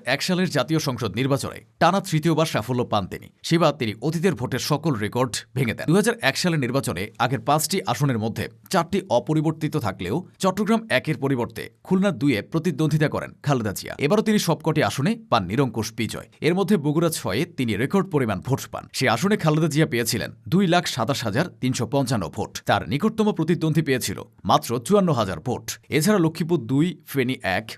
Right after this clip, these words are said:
ও বগুড়া সাতেও তিনি লাখের বেশি ভোট পেয়েছেন। শুধু খুলনা দুইয়ে তিনি একানব্বই হাজার আটশো উনিশ ভোট পেয়ে বিজয়ী হয়েছিলেন। সেখানেও নিকটতম প্রতিদ্বন্দ্বী থেকে তার ভোটের ব্যবধান ছিল প্রায় ত্রিশ হাজার। সবগুলো আসনে জেতার পর সেবার বগুড়া ছয় আসনটি নিজের জন্য রাখেন খালেদা জিয়া। দুই হাজার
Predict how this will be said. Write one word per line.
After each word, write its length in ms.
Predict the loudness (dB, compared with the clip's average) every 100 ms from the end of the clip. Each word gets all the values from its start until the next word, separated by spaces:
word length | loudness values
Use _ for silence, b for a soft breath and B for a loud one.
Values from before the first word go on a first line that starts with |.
| -4
ও 80 | -2
বগুড়া 340 | 0 2 0 2
সাতেও 300 | 0 0 -6 -8
তিনি 140 | -2 0
লাখের 320 | 2 2 2
বেশি 200 | 0 0 -2
ভোট 180 | -2 -4
পেয়েছেন। 300 | -6 -4 -6
শুধু 240 | -6 0 0
খুলনা 280 | 2 2 2
দুইয়ে 280 | 2 2 2
তিনি 240 | 0 -2 -4 -4
একানব্বই 420 | -2 0 2 4
হাজার 240 | 4 2 0
আটশো 300 | -2 -2 -4 -2
উনিশ 240 | 0 2 0
ভোট 180 | -4 -6 -2
পেয়ে 200 | -2 -2 -8 -4
বিজয়ী 300 | 0 2 0
হয়েছিলেন। 360 | -4 -6 -8 -4
সেখানেও 340 | 0 2 2 0
নিকটতম 360 | -2 -2 0 0
প্রতিদ্বন্দ্বী 500 | 0 -2 0 2 2
থেকে 220 | 0 -4 -6
তার 140 | -4 -2
ভোটের 280 | -2 0 0
ব্যবধান 300 | 0 0 0
ছিল 180 | 0 -6 -10 _
প্রায় 180 | -2 -2
ত্রিশ 260 | 0 2 2 0
হাজার। 260 | -2 -2 -2
সবগুলো 340 | 0 2 4 4
আসনে 240 | 4 0
জেতার 260 | 0 0 -2
পর 180 | -2 -4
সেবার 300 | -2 0 0
বগুড়া 320 | 0 0 0
ছয় 260 | 0 -2 0
আসনটি 380 | 0 0 -2 -4 -12 _
নিজের 240 | 0 0 2
জন্য 120 | 2
রাখেন 280 | 2 0 -2 -4 -10 _
খালেদা 300 | 2 2 0
জিয়া। 220 | -6 -10 -10 _
দুই 120 | 4
হাজার 200 | 4 2